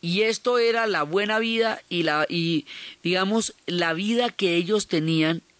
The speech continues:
como representantes de un reino espiritual no era coherente con la situación que estaba viviendo la gente.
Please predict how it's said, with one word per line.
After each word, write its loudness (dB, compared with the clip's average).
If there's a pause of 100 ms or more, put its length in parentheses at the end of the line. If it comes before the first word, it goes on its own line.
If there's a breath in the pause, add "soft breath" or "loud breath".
(180)
como 2
representantes 0
de -2
un 0
reino 4
espiritual 0 (720 loud breath)
no 2
era 0
coherente 2 (760 loud breath)
con 2
la 0
situación -2
que -2
estaba 0
viviendo 0
la 0
gente. -6